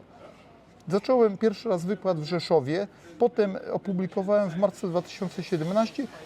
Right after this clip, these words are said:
i w lipcu dwa tysiące siedemnaście przeczytałem identyczną metodę Wasilija Gajdara. On metodą prób i błędów w ciągu dwudziestu lat opracował identyczną metodę. Czyli, ale on pierwszy opublikował, więc on jest autorem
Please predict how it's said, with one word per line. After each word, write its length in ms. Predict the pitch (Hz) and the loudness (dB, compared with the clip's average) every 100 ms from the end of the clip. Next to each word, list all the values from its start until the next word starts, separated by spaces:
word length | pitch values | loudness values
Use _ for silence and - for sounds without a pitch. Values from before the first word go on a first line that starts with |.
| - | 0
i 40 | |
w 40 | 233 | 2
lipcu 320 | 262 - 240 | 2 0 0
dwa 120 | 233 | 2
tysiące 420 | - - 208 214 | 0 2 2 2
siedemnaście 580 | - 190 175 233 226 247 | 2 0 0 -4 -4 -6
przeczytałem 540 | - 214 - 226 233 - | -6 -6 0 2 2 -2
identyczną 560 | 392 262 220 - 220 | 0 2 0 -2 -2
metodę 340 | 180 - 170 160 | -2 -2 -4 -2
Wasilija 400 | 160 143 139 127 | -4 -2 -2 0
Gajdara. 420 | 110 95 95 - - - - | 0 0 -4 -6 -12 -20 -2
On 180 | - 277 | 2 4
metodą 360 | 269 - 208 202 | 4 2 2 2
prób 320 | - 220 - | 0 -2 0
i 60 | 165 | 2
błędów 480 | 147 151 151 175 - | 4 2 2 -4 -8
w 80 | - | 0
ciągu 260 | 214 214 | 2 2
dwudziestu 440 | 180 180 233 - 196 | 2 2 0 0 2
lat 160 | 202 - | 2 2
opracował 500 | 196 196 - 220 - 415 403 | -2 -2 0 0 0 -4 2
identyczną 520 | 285 226 214 - 175 | 4 4 0 -6 -4
metodę. 360 | 151 120 104 101 - - 143 | -2 -2 -4 -6 -10 -20 -6
Czyli, 300 | 339 311 294 - | -2 -2 -4 2
ale 160 | 214 233 | 6 6
on 80 | |
pierwszy 280 | 233 240 - | 4 2 2
opublikował, 600 | 190 196 165 - 208 214 | -2 0 -2 0 2 2
więc 260 | 185 190 - | 0 -4 -4
on 140 | 202 208 | -4 -2
jest 160 | - | 0
autorem 400 | 175 151 120 87 | -2 0 0 -2